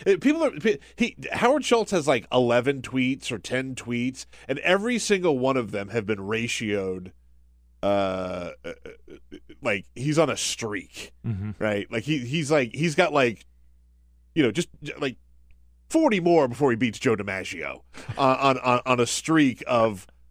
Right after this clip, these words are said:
Speaker 1: <laughs> of, of tweets that will not, of, of, that are constantly being ratioed.
Speaker 2: Uh-huh.
Speaker 1: Uh, and none of them are positive. I haven't talked to one person who thinks Howard Schultz is running for president is a good idea.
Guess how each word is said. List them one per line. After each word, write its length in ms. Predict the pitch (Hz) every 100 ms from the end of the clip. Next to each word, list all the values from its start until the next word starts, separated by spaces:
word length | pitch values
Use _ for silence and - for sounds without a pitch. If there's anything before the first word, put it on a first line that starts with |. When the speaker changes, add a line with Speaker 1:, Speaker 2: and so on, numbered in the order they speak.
| -
Speaker 1:
<laughs> 360 | _ _ _ -
of, 1300 | - 294 - - - 160 605 208 185 175 - 147 104
of 220 | - 131 120
tweets 440 | - 202 175 -
that 120 | -
will 120 | 127 123
not, 320 | 127 127 - 120
of, 140 | 120
of, 160 | 120 120
that 80 | 120
are 60 |
constantly 440 | 110 135 135 127 135
being 180 | 117 104
ratioed. 600 | 98 95 - 76 60 -
Speaker 2:
Uh-huh. 240 | 127 110 107 - -
Speaker 1:
Uh, 360 | 113 120 120 -
and 220 | 175 208
none 180 | 226 302
of 120 | 381
them 140 | 330 311
are 60 |
positive. 720 | 277 220 262 - 117 80 73 -
I 140 | 175 277
haven't 280 | 320 269
talked 180 | 247 220
to 80 | 175
one 280 | 135 165 220
person 340 | 170 190 151
who 40 | 110
thinks 180 | 123 98
Howard 280 | 117 110
Schultz 260 | 95 110 101
is 160 | 92 104 -
running 300 | 107 113 110
for 80 | 92
president 380 | 113 104 90 90
is 60 |
a 40 | 92
good 200 | 104 87
idea. 420 | 80 82 73